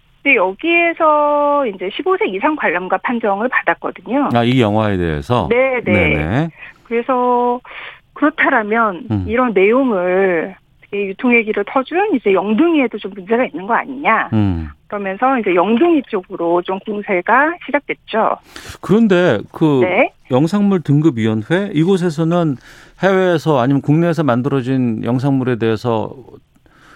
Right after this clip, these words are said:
Speaker 2: 어, 뭐 등급을 매기는 그런 이제 기관이잖아요.
Speaker 1: 그렇죠.
Speaker 2: 근데 여기서 이거는 상영하면 안 돼, 이거는 수입하면 안 돼, 이런 권한도 있어요?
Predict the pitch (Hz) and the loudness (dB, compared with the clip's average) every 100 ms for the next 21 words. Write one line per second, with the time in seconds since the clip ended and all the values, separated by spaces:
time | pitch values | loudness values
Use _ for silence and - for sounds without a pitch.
0 | _ 120 113 107 107 - - - 135 - | _ -2 0 0 -4 -8 -10 -4 -2 0
1 | 131 139 139 123 101 117 135 110 - 139 | 2 2 2 4 2 2 2 2 2 2
2 | 131 110 98 117 113 107 98 - 120 135 | 4 2 0 0 2 2 0 -2 0 2
3 | 117 98 90 117 131 73 65 _ _ - | 2 0 0 0 0 -2 -6 _ _ -4
4 | 208 208 - 190 269 - _ _ - 185 | -2 -2 -4 0 0 -2 _ _ -2 2
5 | 147 143 156 165 147 113 - - - - | 2 2 0 2 2 0 -6 -16 -20 -20
6 | _ 127 156 160 170 175 170 - 196 185 | _ 0 2 4 2 2 -2 -2 -2 0
7 | 175 175 135 98 107 135 90 101 123 143 | 0 0 -2 -2 0 0 -2 -2 -2 0
8 | 139 120 107 190 180 151 160 131 101 117 | 0 -2 -4 -6 -4 -2 -2 0 -2 -2
9 | 120 160 147 104 104 104 165 - 90 85 | 0 2 0 0 -2 -2 -4 -6 -6 -6
10 | 175 | -8